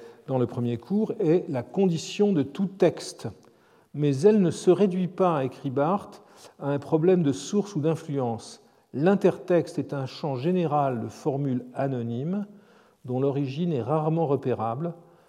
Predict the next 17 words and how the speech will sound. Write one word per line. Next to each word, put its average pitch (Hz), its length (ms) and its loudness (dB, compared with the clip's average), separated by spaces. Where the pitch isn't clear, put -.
de 127 80 -2
citations 151 800 -2
inconscientes 165 720 -2
ou 147 80 2
automatiques 147 840 -4
données 135 300 -6
sans 143 200 -10
guillemets. 135 440 -6
À 120 100 -10
nouveau, 131 500 -6
on 139 100 -10
pourrait 131 580 -10
s'interroger 113 640 -8
sur 147 280 -10
ce - 120 -12
que 127 180 -8
sont, 156 380 -10